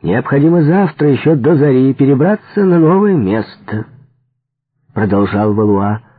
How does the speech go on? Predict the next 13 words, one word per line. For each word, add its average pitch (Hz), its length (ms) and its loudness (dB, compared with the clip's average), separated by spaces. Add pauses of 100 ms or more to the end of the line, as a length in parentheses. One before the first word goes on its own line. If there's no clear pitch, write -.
(720)
"Найдём 139 460 0
переправу 151 560 2
через 151 280 0
реку, 139 480 0 (1120)
бросимся 165 680 -2
на 156 120 2
фламандцев 156 680 -2 (760)
и 101 120 -2
ещё 135 260 0
до 139 120 2
вечера 190 500 0
опрокинем 123 680 -2
их". - 440 -4